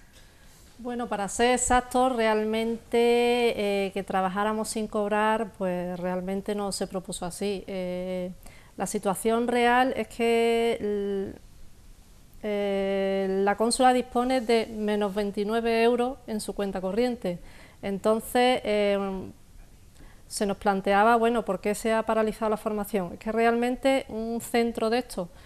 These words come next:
con una formación eminentemente práctica, dígame usted cómo se puede poner en funcionamiento cuando no es a base del crédito. También hablamos de los proveedores, que es una deuda importante, porque este problema ya,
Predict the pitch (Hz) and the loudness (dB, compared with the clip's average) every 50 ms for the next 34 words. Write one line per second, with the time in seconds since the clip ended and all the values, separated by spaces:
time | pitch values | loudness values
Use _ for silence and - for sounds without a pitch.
0 | - - - - - - 208 208 220 226 220 - - 233 226 220 214 - - 254 | -20 -20 -20 -18 -8 -6 -4 -2 0 -2 -2 -2 -2 -2 -2 -2 -4 -2 0 0
1 | 247 233 202 - - 220 208 196 196 196 196 214 226 226 - 240 240 233 233 226 | 0 0 -2 -4 -8 -8 -6 -4 -4 -2 -2 -2 -2 -2 -2 -2 -2 -2 -2 -2
2 | 233 226 - 240 247 247 - - 262 254 - 262 269 269 262 - - - 208 208 | -4 -2 0 0 0 0 -2 -4 -6 -2 2 2 2 2 0 -4 -10 -12 -6 -4
3 | 226 214 220 220 220 220 220 220 - 233 226 233 233 233 226 214 214 208 - 202 | -2 0 0 0 0 -2 -4 -4 -2 -2 -2 -2 -2 -4 -4 -4 -4 -4 -6 -4
4 | - 208 208 202 214 202 202 202 196 196 - 196 190 - 214 202 196 196 214 226 | -2 -2 -2 -2 -2 -4 -2 -4 -4 -6 -8 -10 -6 -6 -4 -4 -2 -2 -2 -2
5 | 226 226 - 226 226 262 - - - - - - - - - 196 185 190 190 196 | -2 -2 -2 -2 -2 -2 -4 -10 -18 -20 -20 -20 -16 -10 -6 -4 -2 0 0 2
6 | 208 214 214 214 226 233 226 - - 254 247 233 214 220 214 202 190 - - - | 2 2 2 4 4 4 2 2 0 0 0 2 2 2 2 2 0 -2 -6 -14
7 | - - - - - 220 220 226 220 233 240 226 - 233 226 233 233 233 214 196 | -20 -20 -20 -10 -2 2 2 4 4 2 0 2 4 4 4 4 2 0 -2 -4
8 | 196 196 202 196 202 190 196 190 190 190 180 196 180 185 - - 202 185 185 180 | -4 -4 -4 -2 -2 -2 -2 -2 -4 -4 -4 -4 -6 -6 -6 -6 -4 -4 -2 -2
9 | 180 202 226 233 240 240 - - 208 196 202 196 196 180 196 214 226 240 233 233 | 0 0 0 0 -2 -6 -6 -4 -4 -2 0 -2 -2 0 2 2 2 2 2 0
10 | 226 220 - 208 - - 240 240 247 247 - 226 - - 202 - 185 185 - - | 0 -2 -4 -4 -2 -2 0 0 0 -2 -4 -4 -4 -6 -6 -6 -6 -6 -6 -6
11 | 226 - 220 220 220 226 233 233 226 214 220 233 254 269 | -6 -2 -2 0 0 0 0 0 -2 0 2 0 0 0